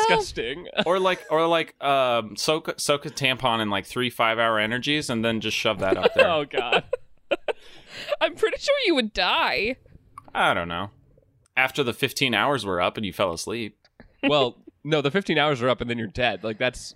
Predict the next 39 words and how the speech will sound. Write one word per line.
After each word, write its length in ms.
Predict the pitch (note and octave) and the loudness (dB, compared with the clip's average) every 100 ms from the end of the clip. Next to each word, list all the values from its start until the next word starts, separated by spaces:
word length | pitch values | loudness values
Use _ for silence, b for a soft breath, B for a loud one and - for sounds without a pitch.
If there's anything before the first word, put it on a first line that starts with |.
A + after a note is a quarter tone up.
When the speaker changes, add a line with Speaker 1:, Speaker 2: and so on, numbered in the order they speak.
| - | -4
Speaker 2:
Oh. 300 | F#2 F2+ F2 | 0 2 0
Speaker 1:
it's, 120 | E2 - | -4 -2
Speaker 3:
You're 140 | A#3+ | 0
Speaker 1:
it's 60 | B3 | 2
Speaker 3:
dead 220 | A3+ F3+ | 4 4
Speaker 1:
five-hour 200 | E3 C#3+ | 4 4
energy. 280 | B2+ C3 C3 | 4 4 2
Speaker 3:
forever. 200 | F#3 A#3+ | 0 0
Speaker 1:
That's 180 | C#3 D3+ | 0 0
how 100 | F#3+ | 0
five 220 | - D#3+ | 0 0
energy 320 | D3+ D3 C3 | 2 2 0
works. 440 | A2 B2 G#2+ - - | 0 0 -2 -6 -16
You 160 | - C#3 | -8 -4
get 220 | D#3 D#3 | 0 -2
five 320 | - C#3 C#3+ | 0 2 4
hours 460 | B2+ B2+ A2 G#2+ - | 4 2 2 -4 -8
more. 440 | C3+ B2 F#2+ G#2 - | -2 -2 -2 -6 -12
Like, 220 | - A#2+ | -4 -2
that's 200 | A#2+ C3 C3 | -2 -4 -2
it. 100 | G#2 | 0
Speaker 2:
Oh. 340 | G2+ E2+ F#2+ | 0 0 -6
Speaker 1:
Like, 280 | G#2 G#2+ G#2+ | -8 -10 -8
you 100 | A#2+ | -10
Speaker 2:
So 140 | A#2+ C3 | -4 -4
it's 100 | A#2 | 0
like, 200 | B2+ - | 0 0
it's 120 | B2+ | -4
like 120 | F3+ F3 | -2 0
that 120 | D#3 | 2
movie 280 | C3+ C3+ C#3+ | 2 2 2
with, 240 | C3 - | 0 2
uh, 260 | A#2 G#2 G2 | 2 2 2
Jason 340 | A#2+ A2+ - | -2 -2 -4
Statham 480 | - A2+ G#2+ B2 A#2 | 0 0 0 -2 0
where 100 | G#2 | 0
he's 100 | G2+ | 0
running 180 | A2 G#2+ | 0 0
around, 420 | G#2 G2+ G#2+ G#2+ | 2 2 0 -4